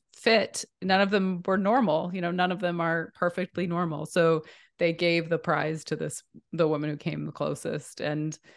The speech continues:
to some extent, it proves their point too, which is, like, to be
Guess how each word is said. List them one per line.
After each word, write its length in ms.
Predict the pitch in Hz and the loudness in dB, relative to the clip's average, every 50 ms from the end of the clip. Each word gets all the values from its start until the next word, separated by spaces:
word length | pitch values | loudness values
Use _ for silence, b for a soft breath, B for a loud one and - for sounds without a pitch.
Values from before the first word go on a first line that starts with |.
| b b b b b - | b b b b b 0
to 180 | 311 339 - | 0 0 0
some 220 | - - 440 427 359 | 2 2 2 4 4
extent, 220 | 254 - 220 185 | 2 2 0 -2
it 80 | 165 - | -2 -2
proves 240 | - 247 208 175 | 0 0 0 0
their 200 | - 190 185 180 | 0 0 0 0
point 320 | 180 - - 175 156 - - | 0 -2 -4 -6 -6 -6 -4
too, 280 | - - 247 196 151 | 0 2 2 2 2
which 180 | 147 165 160 - | 0 -2 -4 -4
is, 100 | 170 151 | -4 -2
like, 220 | 175 165 160 - | -2 -2 -2 -4
to 160 | - - 208 196 | -4 -4 -4 -2
be 240 | 180 170 156 - | -2 -2 -4 -6